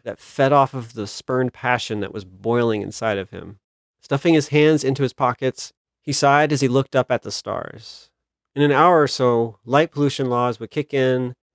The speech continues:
and all non-safety lights would shut off. More stars would be visible. Right now, only the stars behind him, the ones over the ocean, were bright.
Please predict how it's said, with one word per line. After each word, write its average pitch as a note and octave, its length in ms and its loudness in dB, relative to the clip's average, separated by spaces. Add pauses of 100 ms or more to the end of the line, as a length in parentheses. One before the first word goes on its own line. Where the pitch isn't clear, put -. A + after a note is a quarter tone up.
and C#3+ 120 0
all C#3+ 140 4
non-safety D3+ 640 2
lights B2+ 340 2
would B2+ 120 -12
shut A2 200 -6
off. G2 380 -8 (140)
More D#3+ 220 2
stars C3+ 440 2
would A#2 140 -8
be A2+ 100 -6
visible. G#2 520 -10 (160)
Right D#3 200 2
now, C#3+ 240 2
only D#3 240 2
the C#3+ 80 0
stars C3+ 280 0
behind C3+ 420 0
him, G#2+ 320 -4
the A2 80 -6
ones C3 240 2
over A#2+ 140 0
the G#2+ 120 -6
ocean, A#2+ 400 -2
were F#2+ 140 -12
bright. G2 400 -6